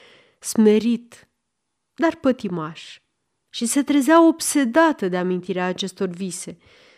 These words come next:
cu impresia că îl aude încă și îi simte prezența alături de ea. Dar într-o noapte, cuprinsă poate de febră, se visă singură cu el,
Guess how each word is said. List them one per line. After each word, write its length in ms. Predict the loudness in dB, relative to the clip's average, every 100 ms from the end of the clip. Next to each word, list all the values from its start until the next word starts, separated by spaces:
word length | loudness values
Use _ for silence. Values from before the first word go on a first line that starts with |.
| _ _ _ _
cu 120 | 4
impresia 640 | 4 4 2 -2 -2 -4
că 580 | -4 -6 -2 -2 -4 -8 _ _ _
îl 160 | 2 4
aude 400 | 4 2 2 0
încă 580 | 0 -4 -8 -16 -20 _ _ _ _
și 180 | -12 -6
îi 100 | -4
simte 420 | -2 0 0 -2
prezența 560 | 0 -2 0 -2 0 0
alături 440 | 0 -2 -4 -8
de 100 | -4
ea. 440 | -4 -4 -6 -10 _ _ _ _ _ _ _ _ _ _
Dar 300 | -4 -2 0
într-o 300 | -4 0 0
noapte, 640 | 2 0 -4 _ -10 -10 _ _ _ _ _ _ _ _
cuprinsă 640 | -18 -16 0 0 2 -2
poate 380 | -2 -2 -2 -2
de 120 | -4
febră, 640 | -8 -4 -6 -4 -8 -8 _ _ _ _ _ _ _ _
se 200 | -10 -2
visă 360 | 0 0 0 -2
singură 580 | -2 4 6 6 4 0
cu 180 | -2 -4
el, 400 | -4 -6 -12